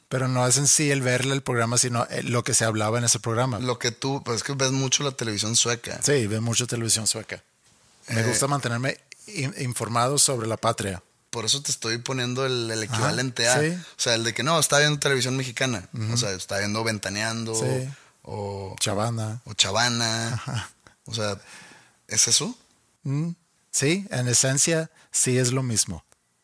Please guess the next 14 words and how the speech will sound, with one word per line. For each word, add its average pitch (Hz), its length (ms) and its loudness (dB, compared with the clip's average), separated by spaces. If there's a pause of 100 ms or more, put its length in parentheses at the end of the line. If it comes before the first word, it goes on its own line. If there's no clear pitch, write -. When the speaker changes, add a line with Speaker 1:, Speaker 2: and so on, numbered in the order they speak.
(180)
Speaker 1:
Pudiéramos 131 540 2
cuestionar 123 540 2
la 127 100 2
información 117 580 0
que 127 140 -4
pudieras 107 380 0
sacar 110 420 0
de 107 120 0
ahí 110 360 -2
y 107 80 -4
convertirlo 98 500 -4
en 101 120 -2
un 98 100 -4
tema, 113 340 -4